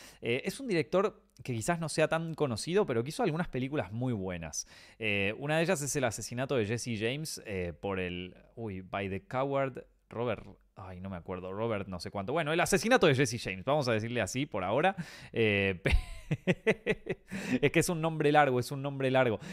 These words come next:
Es una película que es sobre todo conocida por una escena que tiene, porque si no me equivoco, y corríjanme si estoy equivocado, eh, esta película está,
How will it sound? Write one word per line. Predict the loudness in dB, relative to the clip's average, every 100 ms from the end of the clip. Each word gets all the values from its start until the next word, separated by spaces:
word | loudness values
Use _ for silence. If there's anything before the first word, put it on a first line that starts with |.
| 2
Es | 4 6
una | 4
película | 4 2 4 2 4
que |
es | 0
sobre | 0 2 2
todo | 0 0
conocida | 0 -2 -4 -2 -2
por | -2
una | -4 -4
escena | -4 -4 -2
que | -4
tiene, | -2 -2 -2 -4 -8 _ _ -20 -20 _ -20 -8
porque | -4 -2 -4
si | -4
no | -6
me | -6
equivoco, | -2 0 0 0 -4 _ _ -12
y | -6
corríjanme | -2 -2 -2 -4 -6
si | -8
estoy | -8 -4
equivocado, | -4 -2 -4 2 2 2 -4 -18 -18 -10
eh, | 0 4 4 2 -4 _ -12
esta | -10 -2 0
película | 0 0 0
está, | 0 2 4 6 6 6 4